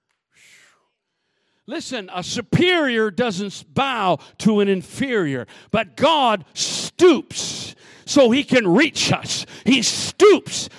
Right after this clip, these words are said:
so he can touch us. He stoops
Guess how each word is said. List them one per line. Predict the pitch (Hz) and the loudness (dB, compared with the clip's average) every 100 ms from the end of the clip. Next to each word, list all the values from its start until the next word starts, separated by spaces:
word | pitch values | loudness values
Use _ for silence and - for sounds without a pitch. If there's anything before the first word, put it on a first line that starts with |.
| - | -4
so | - 240 | 0 2
he | 269 | 2
can | - 240 | -2 -6
touch | 196 - 320 - | -4 -2 -2 -2
us. | 196 131 - - - | -2 -4 -10 -10 0
He | 330 | 2
stoops | 302 - - - 427 466 - - | 2 -2 -4 2 4 4 2 -8